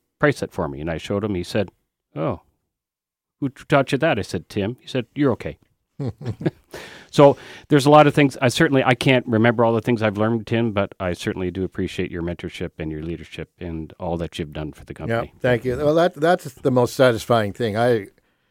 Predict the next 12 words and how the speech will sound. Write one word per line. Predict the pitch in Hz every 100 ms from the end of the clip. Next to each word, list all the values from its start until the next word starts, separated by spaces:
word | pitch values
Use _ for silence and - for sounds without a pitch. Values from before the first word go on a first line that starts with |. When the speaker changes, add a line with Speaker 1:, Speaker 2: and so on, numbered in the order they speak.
| _ _
Speaker 2:
as | 123 113
I've | 117 117 95 85 - _
kind | - 117
of | 104 -
traveled | 120 117 113 107
through | - 113
Canada | - 113 110 107 101
here | 92 104 104
the | 101
last | 104 104 101 - _ - _ _
few | - 120
weeks, | 101 120 113 - - -